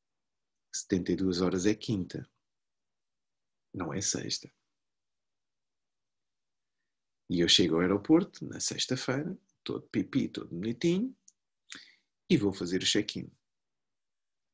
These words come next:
E na altura que eu começo a fazer o check-in, a senhora olha para o meu teste de covid, porque na Coreia é obrigatório vir com o teste de covid, olha para o meu teste de covid e diz, "Você não pode viajar." E eu disse, "Porquê?"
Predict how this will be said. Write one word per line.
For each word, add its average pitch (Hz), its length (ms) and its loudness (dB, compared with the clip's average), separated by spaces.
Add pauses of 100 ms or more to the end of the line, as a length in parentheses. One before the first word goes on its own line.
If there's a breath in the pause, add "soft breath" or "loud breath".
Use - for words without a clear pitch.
(760)
E 123 80 2
na 127 140 4
altura 196 420 4
que 135 140 2
eu - 40 2
começo 95 340 -2
a - 40 -8
fazer 113 220 -2
o 113 40 0
check-in, 165 560 2 (240)
a 107 60 -8
senhora 101 380 0
olha 107 200 4
para 98 140 0
o 98 80 2
meu 104 100 -2
teste 131 280 0
de - 40 -16
covid, 208 500 2
porque - 340 -10
na - 180 0
Coreia 95 300 4
é 87 40 4
obrigatório 87 560 0
vir 90 200 -2
com 95 100 -4
o 92 60 -2
teste 101 220 -4
de - 40 -16
covid, 151 400 2 (560 loud breath)
olha 110 240 2
para 117 120 0
o 117 40 2
meu 117 120 0
teste 131 220 0
de - 40 -14
covid 139 300 2
e 110 140 2
diz, 87 120 -2
"Você 135 220 -2
não 98 120 0
pode - 220 -4
viajar." 135 420 -2 (400)
E 107 60 -4
eu 95 60 0
disse, 69 360 -4 (800)
"Porquê?" 170 320 0